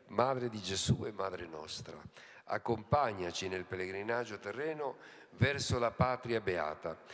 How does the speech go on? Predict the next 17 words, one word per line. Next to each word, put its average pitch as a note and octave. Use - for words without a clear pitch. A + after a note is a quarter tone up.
dove B2
speriamo A#2+
di A2
giungere G#2
anche F#2
noi C3+
per G2
contemplare G2
in F2+
eterno B2
la F2
gloria F#2
del E2
Padre G2+
e E2+
del D#2+
Figlio D#3